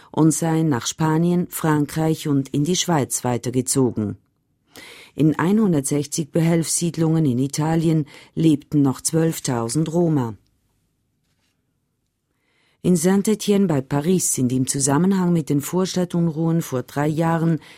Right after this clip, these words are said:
drei Jugendliche zu Gefängnisstrafen bis zu sieben Jahren verurteilt worden. Die drei hatten einen vollbesetzten Bus in Brand gesteckt, wobei zwei Personen verletzt wurden.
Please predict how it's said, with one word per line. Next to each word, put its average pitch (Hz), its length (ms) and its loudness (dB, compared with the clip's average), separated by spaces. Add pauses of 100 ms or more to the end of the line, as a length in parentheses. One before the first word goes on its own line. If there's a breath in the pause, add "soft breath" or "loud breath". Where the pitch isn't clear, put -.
(100)
drei 165 240 0
Jugendliche 143 720 0
zu 151 160 -6
Gefängnisstrafen 160 1040 -2
bis 131 200 -4
zu 147 120 -6
sieben 160 400 0
Jahren 127 380 0
verurteilt 127 680 -2
worden. 110 440 -2 (640 loud breath)
Die 139 100 -6
drei 175 380 0
hatten 135 280 0
einen 120 260 0
vollbesetzten 151 840 -2
Bus 135 300 -6
in 160 140 0
Brand 170 300 -2
gesteckt, 160 500 -2 (280 loud breath)
wobei 147 360 -2
zwei 135 300 -2
Personen 127 560 -4
verletzt 165 560 -4
wurden. 101 340 -8